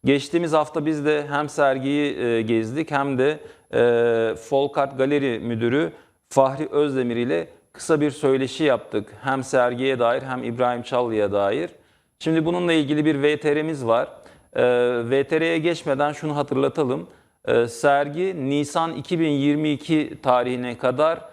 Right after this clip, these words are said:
e, ziyaretçilere açık olacak. Önümüzdeki hafta farklı konu ve konuklarla tekrar karşınızda olmak umuduyla diyorum ve,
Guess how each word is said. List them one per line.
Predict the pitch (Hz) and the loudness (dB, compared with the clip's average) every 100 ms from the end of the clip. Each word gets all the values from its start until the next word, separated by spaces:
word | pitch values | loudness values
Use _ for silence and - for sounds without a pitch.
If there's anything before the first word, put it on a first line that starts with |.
| - _ 120 | -20 _ 0
e, | 123 120 120 117 120 117 117 | 2 2 2 2 0 -2 -2
ziyaretçilere | 117 139 143 123 120 123 123 151 170 - | 0 2 2 2 -4 -4 0 0 0 -2
açık | 131 - - | -4 -4 -2
olacak. | 117 104 117 160 - - _ - _ _ _ _ _ _ _ | 0 0 0 -2 -4 -18 _ -20 _ _ _ _ _ _ _
Önümüzdeki | 139 156 156 160 165 180 | 2 2 0 0 0 0
hafta | 151 143 - 139 165 - - | 0 0 0 0 0 -4 -8
farklı | - 135 135 - | 0 0 0 -8
konu | - 160 160 | -6 -4 0
ve | 147 | -2
konuklarla | 143 139 131 156 143 139 | -2 -4 0 0 2 0
tekrar | - 160 - 135 - | -2 -4 0 -2 0
karşınızda | 131 127 143 139 143 | -2 -2 -6 -4 -2
olmak | 135 135 139 143 | 0 0 0 -4
umuduyla | 131 120 113 110 110 | -4 -2 0 2 0
diyorum | 113 110 113 151 170 | 0 0 0 -4 -2
ve, | 131 143 160 | 0 0 -2